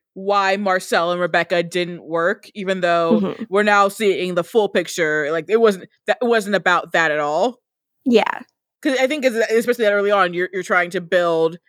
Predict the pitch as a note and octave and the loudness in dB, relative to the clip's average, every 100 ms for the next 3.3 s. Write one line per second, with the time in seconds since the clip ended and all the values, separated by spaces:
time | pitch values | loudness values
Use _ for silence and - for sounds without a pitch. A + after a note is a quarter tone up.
0 | _ _ F#3 D#3+ D#3 D#3 - A3 F3+ F3+ | _ _ 0 2 2 2 2 2 0 0
1 | F3 G3 F#3+ E3+ - G3+ F#3 F3 E3 E3 | 0 0 0 0 2 2 2 0 0 -4
2 | E3 F3 D#3+ E3 F3 D#3+ D#3+ C#3+ E3+ E3 | -6 -2 0 -2 0 0 0 0 0 0
3 | C3 C3+ | 0 -4